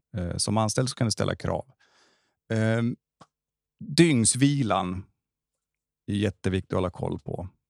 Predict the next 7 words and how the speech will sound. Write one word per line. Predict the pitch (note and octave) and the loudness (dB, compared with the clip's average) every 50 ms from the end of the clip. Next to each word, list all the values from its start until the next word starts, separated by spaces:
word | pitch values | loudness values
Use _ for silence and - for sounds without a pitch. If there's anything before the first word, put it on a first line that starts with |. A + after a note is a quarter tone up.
| _ _ _ _ _ _ G2 | _ _ _ _ _ _ -6
Eh, | G2 G#2 G2+ G2 G2 | -4 -4 -2 -4 -2
kan | - - C3+ D3+ C#3 | -2 0 0 0 0
finnas | - D3+ C#3 C3 B2 A2+ - - - - | 0 2 2 2 2 2 2 0 0 0
regler | A#2 A#2 A2+ A2 A2+ A2 G#2+ G2+ G2 G2+ G2+ G2 | 2 2 2 2 2 0 0 0 0 0 0 0
i | G2+ G2+ F#2+ F#2+ | 0 -2 -4 -4
kollektivavtal | - - G2+ G2 G2+ - - A2 F#2+ F2 E2+ - - F#2+ F#2+ F#2+ F#2+ G2+ G2 | -4 -4 -4 -4 -2 -2 -2 0 0 0 -2 -2 0 0 0 0 -2 -2 -2
hur, | - A2+ G#2 G2+ G2 G2 F#2+ A2 | -2 0 0 2 0 0 -2 -4